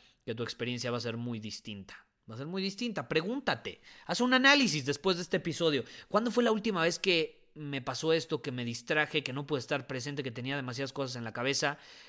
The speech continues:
y la otra persona incluso lo puedo notar? A lo mejor me dijo, a lo mejor no me dijo. Pero ¿cuándo fue la última vez que sucedió? Y entonces pregúntate, ¿qué hubiera pasado si lo hubiera plasmado en un papel? ¿Hubiera sido diferente?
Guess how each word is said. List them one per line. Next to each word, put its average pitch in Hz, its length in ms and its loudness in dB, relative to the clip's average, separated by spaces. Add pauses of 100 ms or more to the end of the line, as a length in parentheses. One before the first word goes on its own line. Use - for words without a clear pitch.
y 120 60 -8
la 123 100 4
otra 185 220 4
persona 170 300 -2
incluso 156 360 -2
lo 117 140 0
puedo 147 140 0
notar? 117 560 -4
A 117 60 -12
lo 110 80 -6
mejor 127 200 -4
me 151 140 -2
dijo, 175 180 -4
a 139 40 -4
lo 117 80 -4
mejor 120 180 -6
no 143 100 -4
me 131 100 -6
dijo. 127 380 -6 (1500)
Pero 120 320 0
¿cuándo 160 240 -8
fue 175 140 -4
la 160 100 0
última 156 260 -4
vez 139 140 -4
que 147 80 -4
sucedió? 113 560 -6 (280)
Y 113 120 -8
entonces 139 260 -6
pregúntate, 127 480 -4
¿qué - 140 -8
hubiera 190 200 -4
pasado 147 300 -2
si 135 120 -4
lo 120 80 -2
hubiera 127 200 -2
plasmado 123 320 -6
en 123 100 -6
un 120 100 -6
papel? 117 280 -6
¿Hubiera 127 240 -2
sido 160 160 -2
diferente? 135 640 -6